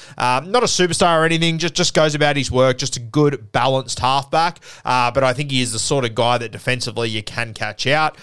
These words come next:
Uh, assuming that he's defending where I think he's gonna defend, which will be on the right edge, uh, I think he'll have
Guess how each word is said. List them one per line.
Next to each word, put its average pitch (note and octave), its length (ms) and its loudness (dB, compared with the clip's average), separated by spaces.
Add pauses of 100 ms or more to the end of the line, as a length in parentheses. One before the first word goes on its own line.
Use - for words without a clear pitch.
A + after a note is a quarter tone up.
(160)
Uh, C3 220 0
assuming F#3 480 2
that D3+ 100 2
he's C#3 220 0
defending C#3+ 320 -2
where C3+ 100 4
I A#2 40 2
think D3+ 200 -6
he's D3 140 0
gonna D3 180 2
defend, D3 320 0
which C#3+ 160 -4
will C#3 160 4
be C3 180 -2
on C3+ 200 -2
the A#2+ 100 -2
right B2 440 0 (120)
edge, G3+ 360 0 (260)
uh, B2 500 0
I B2+ 460 2
think C3+ 140 -8
he'll B2+ 160 0
have B2+ 400 0